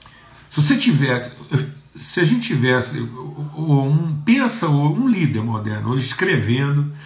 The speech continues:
as últimas orientações pra transferir lá o ministério, o sucesso, pá, a instituição. Ele falou: ó, continue a orar,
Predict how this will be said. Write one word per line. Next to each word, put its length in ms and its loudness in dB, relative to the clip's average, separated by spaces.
as 280 2
últimas 460 2
orientações 960 0
pra 500 -4
transferir 760 2
lá 560 -2
o 80 -8
ministério, 1120 0
o 60 -8
sucesso, 1040 -2
pá, 720 -4
a 120 -6
instituição. 840 -4
Ele 120 2
falou: 300 0
ó, 120 2
continue 480 2
a 80 0
orar, 640 -2